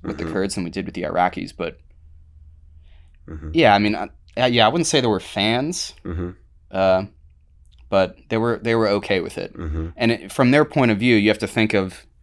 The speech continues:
Speaker 1: it's just been a constant stream of foreigners coming in, trying to tell them what to do with their
Speaker 2: For
Speaker 1: country.
Speaker 2: centuries.
Speaker 1: And so they have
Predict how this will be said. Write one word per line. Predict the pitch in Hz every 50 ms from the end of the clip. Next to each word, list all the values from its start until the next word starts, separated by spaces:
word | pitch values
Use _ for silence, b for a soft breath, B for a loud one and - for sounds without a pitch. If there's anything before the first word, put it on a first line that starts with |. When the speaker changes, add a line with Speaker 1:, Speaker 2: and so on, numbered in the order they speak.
| _ _ - _ -
Speaker 1:
it's | -
just | - 113 - -
been | 110 95
a | 95
constant | - - 101 101 - - 92 76
stream | - - 110 101 95 90
of | 82
foreigners | - - 101 90 85 87 90 90 -
coming | - - 92 95 95
in, | 95 92 90 92 - _ - _ _ _ _ _ _ _ _ _ _ _ _ -
trying | - - 110 98 95 90 90 85
to | -
tell | - - 104 95 90 90 90 87 - - -
them | 95 92
what | 95 90 -
to | -
do | 85 90 95
with | 92 87
their | 85 85
Speaker 2:
For | - -
Speaker 1:
country. | 104 107 101 90 87 87
Speaker 2:
centuries. | 95 98 95 87 - - 82 78 73 76 87
Speaker 1:
And | 110 110
so | - 120 107
they | 110 120 120
have | 123 123 110 104 101 101 - - -